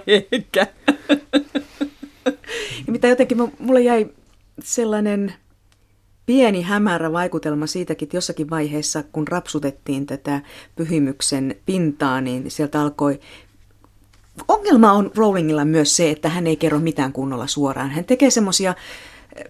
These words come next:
semmosia hataria viittauksia esimerkiksi sisarussuhteisiin ja my-, muun muassa Fairbrother'in näihin,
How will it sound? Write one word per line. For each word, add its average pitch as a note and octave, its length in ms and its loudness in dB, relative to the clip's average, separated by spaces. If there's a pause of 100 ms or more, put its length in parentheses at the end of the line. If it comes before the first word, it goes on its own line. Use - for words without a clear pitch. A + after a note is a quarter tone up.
(160)
semmosia F#3 420 0
hataria F3 720 4
viittauksia D3 880 0
esimerkiksi D3+ 520 -2
sisarussuhteisiin - 1300 -2
ja D3+ 100 -2
my-, F#3 300 -4
muun A3+ 160 2
muassa E3+ 320 0
Fairbrother'in C#3+ 720 -2
näihin, C#3 360 -6